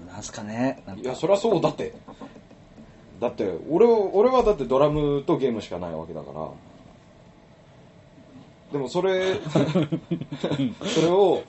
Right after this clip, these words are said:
Speaker 2: そういうね、こうやってラジオやってとか、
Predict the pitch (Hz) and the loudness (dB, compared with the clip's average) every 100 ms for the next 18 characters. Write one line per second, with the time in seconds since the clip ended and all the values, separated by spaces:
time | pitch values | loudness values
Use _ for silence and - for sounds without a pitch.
0 | - - - 269 - - - - - - | -16 8 12 12 10 4 -14 -18 -10 4
1 | 156 143 127 127 190 156 - - - 107 | 8 10 10 6 6 4 0 -10 -2 0
2 | 104 110 101 131 123 107 117 - - 190 | 0 -2 -2 -2 -2 -4 -6 -6 -4 0
3 | 175 143 107 82 | 0 -2 -6 -8